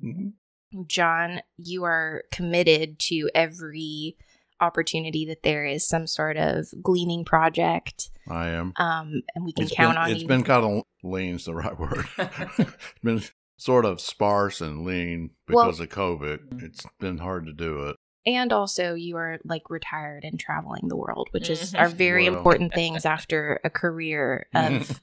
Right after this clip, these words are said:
Speaker 2: great work.
Speaker 3: Right.
Speaker 2: And Joanne and I have stayed in touch because we like each other. <laughs>
Speaker 3: We do.
Speaker 2: I like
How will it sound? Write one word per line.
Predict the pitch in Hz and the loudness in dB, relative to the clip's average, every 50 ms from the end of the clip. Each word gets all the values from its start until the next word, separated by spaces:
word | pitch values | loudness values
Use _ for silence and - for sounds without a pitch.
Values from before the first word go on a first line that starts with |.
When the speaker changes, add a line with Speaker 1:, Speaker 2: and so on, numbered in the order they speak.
| _ _ - | _ _ -4
Speaker 2:
great | - 165 151 - | 0 0 0 2
work. | - 135 - 127 - - _ _ _ | 0 -2 -2 -2 -4 -8 _ _ _
Speaker 3:
Right. | - 156 143 131 107 - - _ _ _ _ - | -10 -8 -8 -8 -10 -12 -16 _ _ _ _ 2
Speaker 2:
And | 220 202 202 196 196 | 2 4 4 2 0
Joanne | 190 196 190 196 233 285 339 330 277 233 226 214 208 | 0 2 2 2 2 2 2 2 2 2 2 2 0
and | - - 196 202 | -2 0 0 0
I | 202 208 214 | 0 0 0
have | 214 208 - | -2 -6 -6
stayed | - - 208 202 196 | -2 0 0 2 2
in | 196 202 | 0 -2
touch | 196 - 185 180 185 - - - - - | -2 -2 -2 -2 -2 -2 -2 -2 -2 -2
because | - 190 - - 185 175 175 170 175 175 180 180 180 - - - - - _ _ _ _ _ _ _ - | -4 -8 -8 -6 -4 -2 -2 -2 -4 -4 -6 -4 -4 -4 -4 -6 -8 -12 _ _ _ _ _ _ _ -18
we | 185 185 196 190 190 190 190 196 196 196 196 - - _ _ _ _ _ _ _ _ _ _ _ _ _ _ _ _ _ _ _ _ _ _ | -8 -4 -2 0 0 0 -2 -2 -2 -2 -4 -4 -4 _ _ _ _ _ _ _ _ _ _ _ _ _ _ _ _ _ _ _ _ _ _
like | 185 185 208 226 - | 2 4 4 6 6
each | 330 - - - | 4 4 4 4
other. | 143 139 123 - - - | 4 4 6 4 4 6
<laughs> | - - - - | 6 6 6 6
Speaker 3:
We | - - | 4 -2
do. | - - - 453 453 - 427 330 330 381 415 - - 370 - _ - - - _ | -6 2 4 4 6 6 4 0 0 -2 -4 -2 -2 -2 -2 _ -4 -6 0 _
Speaker 2:
I | - 269 277 | 4 4 6
like | 254 294 269 262 | 6 6 4 2